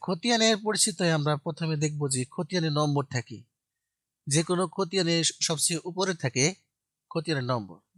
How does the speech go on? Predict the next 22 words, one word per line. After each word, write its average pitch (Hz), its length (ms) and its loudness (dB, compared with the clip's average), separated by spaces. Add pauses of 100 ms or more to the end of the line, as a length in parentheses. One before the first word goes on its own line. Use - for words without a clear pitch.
(140)
মানে 127 200 -4
খতিয়ানের 156 360 -2
নম্বর 131 300 -2
আছে 127 320 0
পাঁচশত 131 560 -2
বারো। 120 360 -2 (1400)
এই 139 200 -2
খতিয়ানের 175 420 0
নংয়ের 156 220 2
পরে 156 260 -2
থাকে - 260 -6
এই 127 120 0
যে 131 320 0 (560)
এই 135 300 2
জমির 156 300 0
মালিকগুলোর 143 600 2
অবস্থানগুলো 135 640 -2
কোথায় 131 300 -2
আছে। - 220 2 (720)
জেলা 156 220 8
ধরেন 139 340 0
গাজীপুর, 131 640 0